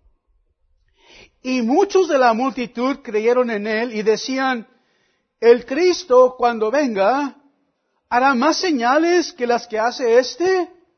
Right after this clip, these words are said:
Una vez más, note versículo treinta y uno. Ellos esperan la manifestación,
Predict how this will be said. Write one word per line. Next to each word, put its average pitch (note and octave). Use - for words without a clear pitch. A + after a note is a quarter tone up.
Una F3+
vez B3
más, C#4+
note C4
versículo B3
treinta A#3
y B3+
uno. D4+
Ellos C4
esperan B3
la G#3+
manifestación, B3+